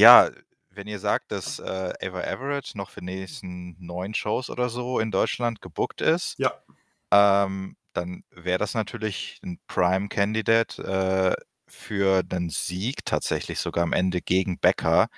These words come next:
Speaker 1: im Finale, um, äh, 'ne würdige Herausforderung, Herausforderin aufzubauen und, äh, daraus 'ne Storyline zu machen,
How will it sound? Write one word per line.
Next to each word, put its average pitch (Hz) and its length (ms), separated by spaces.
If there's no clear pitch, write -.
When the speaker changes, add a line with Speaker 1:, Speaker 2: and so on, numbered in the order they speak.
Speaker 1:
im 87 180
Finale, 85 640
um, 98 560
äh, 90 440
'ne 87 200
würdige 104 340
Herausforderung, 90 1080
Herausforderin 90 720
aufzubauen 87 800
und, 87 360
äh, 87 220
daraus 85 360
'ne 92 60
Storyline 87 520
zu - 160
machen, 87 320